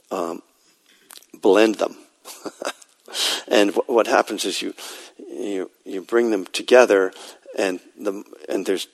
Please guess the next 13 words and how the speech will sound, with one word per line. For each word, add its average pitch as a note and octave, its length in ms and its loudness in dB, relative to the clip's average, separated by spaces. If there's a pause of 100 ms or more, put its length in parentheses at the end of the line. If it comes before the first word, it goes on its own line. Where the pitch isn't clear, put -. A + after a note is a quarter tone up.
(360)
it's - 280 -4
like A2 180 4
you're G2 220 2 (340)
surfing G2+ 640 0 (440)
on F#2 180 -2
a F2+ 100 -4
really F#2 440 4
powerful F#2 480 0
wave, F#2 400 0 (300)
and F#2+ 100 -8
you're F#2+ 100 -4
just F#2 180 -6
like, F2+ 140 0